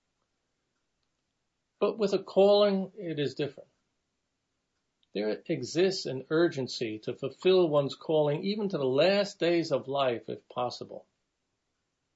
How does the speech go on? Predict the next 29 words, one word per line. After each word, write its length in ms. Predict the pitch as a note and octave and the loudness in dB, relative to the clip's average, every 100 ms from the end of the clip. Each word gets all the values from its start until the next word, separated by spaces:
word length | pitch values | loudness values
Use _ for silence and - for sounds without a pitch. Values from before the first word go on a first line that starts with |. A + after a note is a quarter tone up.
| _ _ _ _ _ | _ _ _ _ _
In 80 | C3 | 0
what 140 | C3 | 2
amounted 480 | B2 A#2+ C#3+ C#3 B2 - | 4 6 6 6 2 -2
to 120 | C3+ | -2
his 240 | B2 A2 | 0 0
last 400 | A#2+ C3 C3 - | 2 4 2 -2
sermon 400 | - D3+ C3+ A2+ | 0 2 2 -2
at 160 | A2+ B2 | -4 -2
age 320 | C3 B2 - | -2 -2 -2
ninety-five, 760 | B2+ B2 A#2 - C#3 B2+ A#2 A#2+ _ _ _ _ - | -4 -4 -6 -4 -2 0 -2 -6 _ _ _ _ 2
Billy 180 | E3+ | 4
Graham, 560 | C#3+ B2+ D#3+ C#3 B2+ D3 _ _ _ _ | 4 4 6 6 4 -4 _ _ _ _
though 120 | B2 A#2+ | -6 -2
much 240 | B2+ - | -2 -2
slower, 520 | - D#3+ D#3+ A2 A#2 - _ _ _ _ - | -4 2 4 2 -2 -10 _ _ _ _ -10
spoke 640 | - - - E3 F#3 F3+ - | -10 -6 2 4 4 -2 -10
the 100 | C3 | -10
same 580 | - D3+ F3 F#3 F3+ | -4 -4 -2 -2 -2
gospel 540 | E3 D#3 D#3 - E3 D#3 | 0 0 0 -4 -4 0
message 560 | C#3+ C#3 D3 C3+ C3 - | 2 2 -2 -6 -6 -6
as 140 | C3 | -6
he 100 | B2 | -4
had 320 | B2+ C3+ C3 A#2+ | -4 -2 -2 -2
his 140 | A2 | -8
whole 260 | - D#3+ E3 | -2 -2 0
life, 260 | B2+ - _ _ _ _ _ _ _ | -4 -8 _ _ _ _ _ _ _
salvation 760 | - - A2+ G#2+ A#2+ A#2+ C3 A#2+ | -12 -4 -4 -2 -4 -4 -8 -10
in 160 | B2 A2 | -12 -14
Christ. 600 | - - F#2 F#2 - - | -10 -8 -8 -10 -20 -20